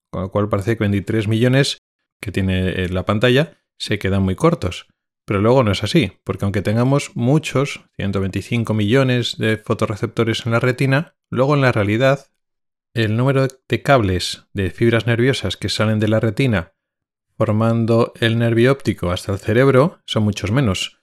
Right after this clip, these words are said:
Son aproximadamente uno coma dos millones de fibras nerviosas,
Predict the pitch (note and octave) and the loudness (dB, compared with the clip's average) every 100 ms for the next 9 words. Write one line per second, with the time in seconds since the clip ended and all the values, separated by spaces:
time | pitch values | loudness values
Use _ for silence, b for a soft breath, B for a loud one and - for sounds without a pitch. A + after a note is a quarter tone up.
0 | _ - A#2+ - G2+ A2+ - A#2+ B2+ C3+ | _ -8 -6 -4 -4 -4 -2 0 2 0
1 | B2+ C#3 - _ - D3 C#3 C#3 C3+ B2+ | 2 0 0 _ 0 2 2 0 0 2
2 | A#2+ B2+ - G#2+ G#2 A2+ A2 C#3+ - - | 2 0 0 0 2 2 2 0 -6 -14
3 | _ - G2+ - G#2 G2 G2+ G2 C3 - | _ -4 -2 0 0 0 -2 2 0 0
4 | E2 | -8